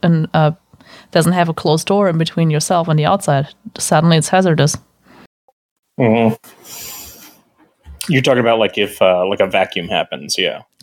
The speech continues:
Speaker 1: If a vacuum
Speaker 2: I get you.
Speaker 1: happens, or
Speaker 2: Yeah.
Speaker 1: even if it just, if you op-, if you blow up the door on Mars, even though there's not necessarily a vacuum,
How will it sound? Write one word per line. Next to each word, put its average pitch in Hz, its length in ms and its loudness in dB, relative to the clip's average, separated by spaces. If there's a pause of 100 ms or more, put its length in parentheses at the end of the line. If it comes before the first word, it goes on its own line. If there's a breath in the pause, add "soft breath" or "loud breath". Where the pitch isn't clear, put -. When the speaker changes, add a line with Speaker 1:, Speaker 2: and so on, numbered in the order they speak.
Speaker 1:
If 196 80 2
a - 40 2
vacuum 185 340 -2
Speaker 2:
I 175 40 0
get 165 200 0
you. - 60 -6
Speaker 1:
happens, 165 360 -4
or 165 280 2
Speaker 2:
Yeah. 92 180 -4
Speaker 1:
even 190 300 0
if 170 160 -2
it 156 100 -4
just, 156 360 -2
if 190 220 -2
you 226 200 0
op-, 185 300 0
if 208 140 -4
you 294 60 0
blow 214 240 0
up 220 140 -2
the 165 80 -6
door 175 420 0
on 151 100 0
Mars, 156 640 0 (460 soft breath)
even 247 280 2
though 220 140 2
there's 190 240 0
not 175 200 0
necessarily 165 560 0
a 156 60 2
vacuum, 214 560 0